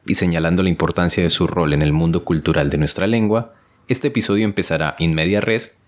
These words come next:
con las visiones de Sergio Vila San Juan sobre José Donoso, quien fuese su maestro en un ya célebre taller de escritura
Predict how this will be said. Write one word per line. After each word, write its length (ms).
con 100
las 140
visiones 340
de 80
Sergio 300
Vila 160
San 160
Juan 320
sobre 260
José 280
Donoso, 500
quien 240
fuese 240
su 100
maestro 460
en 100
un 80
ya 140
célebre 360
taller 280
de 60
escritura 520